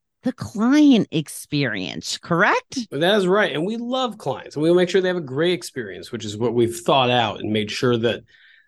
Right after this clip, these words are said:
Speaker 2: they get something better than maybe the, what they've experienced previously.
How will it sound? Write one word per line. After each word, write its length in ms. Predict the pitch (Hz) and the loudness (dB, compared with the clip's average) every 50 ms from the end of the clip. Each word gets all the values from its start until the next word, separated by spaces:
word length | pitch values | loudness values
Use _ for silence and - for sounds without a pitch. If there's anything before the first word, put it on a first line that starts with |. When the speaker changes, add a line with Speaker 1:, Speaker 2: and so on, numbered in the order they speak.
| _ _ | _ _
Speaker 2:
they 640 | 117 110 104 120 123 127 123 120 120 120 117 117 117 117 117 110 | -10 -2 0 2 2 4 4 4 4 4 4 2 0 -2 -8 -4
get 400 | 110 120 117 113 107 95 - _ _ | 0 2 2 2 0 -2 -8 _ _
something 500 | - - - 127 113 - 113 104 101 98 | -8 -2 -2 0 0 0 -2 -4 -2 0
better 380 | 120 123 123 117 110 101 98 | 0 2 2 2 0 -4 -6
than 180 | 92 98 104 107 | -6 -6 -6 -2
maybe 240 | 104 104 104 104 104 | -2 -2 0 -2 -4
the, 100 | 95 95 | -4 -4
what 200 | 92 90 87 - | -6 -6 -8 -8
they've 200 | - 92 87 85 | -8 -8 -8 -10
experienced 680 | 82 - - - - 95 85 78 76 76 71 69 - _ | -10 -10 -10 -4 -2 -2 -2 0 -2 -4 -4 -6 -8 _
previously. 580 | - 82 76 71 71 - - - - - - | -6 -6 -6 -4 -6 -6 -6 -6 -8 -10 -12